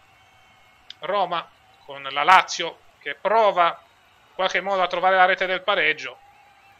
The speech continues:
Ha già trovato una buonissima azione con Felipe Anderson, ma credo che adesso sarà assedio da parte degli uomini di Sarri per cercare di,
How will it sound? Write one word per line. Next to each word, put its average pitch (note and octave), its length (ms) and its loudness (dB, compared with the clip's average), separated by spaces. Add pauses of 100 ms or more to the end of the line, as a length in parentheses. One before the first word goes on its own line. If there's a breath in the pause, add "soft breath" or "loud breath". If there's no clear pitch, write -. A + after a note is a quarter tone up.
(360)
Ha B2+ 100 -10
già C#3 120 -6
trovato D3 300 -6
una C#3 120 -10
buonissima F3 360 -8
azione F3 260 -4
con E3+ 120 -12
Felipe F3 280 -6
Anderson, C3+ 600 -6
ma A#2+ 200 -20
credo B2+ 220 -10
che B2 100 -14
adesso B2+ 220 -10
sarà A#2 240 -12
assedio B2+ 680 -6 (840)
da - 80 -20
parte D3+ 300 -4
degli C#3+ 260 -6
uomini D3 460 -10
di C#3+ 100 -6
Sarri B2+ 540 -4 (640)
per B2 120 -14
cercare C#3 640 -4
di, C#3 240 -10